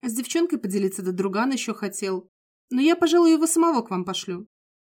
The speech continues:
Когда деньги перекочевали в карман Багиры, а таблетки новому любителю взбодриться, тот довольно подмигнул и поспешил скрыться за павильоном. «Оль, ты чего творишь?» — прошипела Лена.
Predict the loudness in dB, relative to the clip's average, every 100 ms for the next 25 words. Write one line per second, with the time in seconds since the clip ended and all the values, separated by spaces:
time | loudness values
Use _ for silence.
0 | _ _ _ -8 -4 0 2 2 0 -4
1 | -4 -4 -4 -4 -6 -6 -4 -2 -4 -2
2 | 0 -2 -4 -6 -4 -2 -2 -2 -2 0
3 | 2 2 0 -2 -2 -4 -2 -2 2 2
4 | 2 -2 -8 -12 _ _ -6 -4 -2 0
5 | 2 0 0 -2 -2 0 0 -2 -6 -6
6 | -6 -6 -6 -4 -6 -4 -6 -4 -6 -6
7 | -6 -6 -4 -4 -4 -6 -8 -14 _ _
8 | _ _ _ _ _ -8 -2 0 -2 -6
9 | _ _ _ -10 -8 -6 -6 -6 -4 -2
10 | -2 -4 -8 _ _ _ -10 -8 -6 -4
11 | -4 -4 -6 -10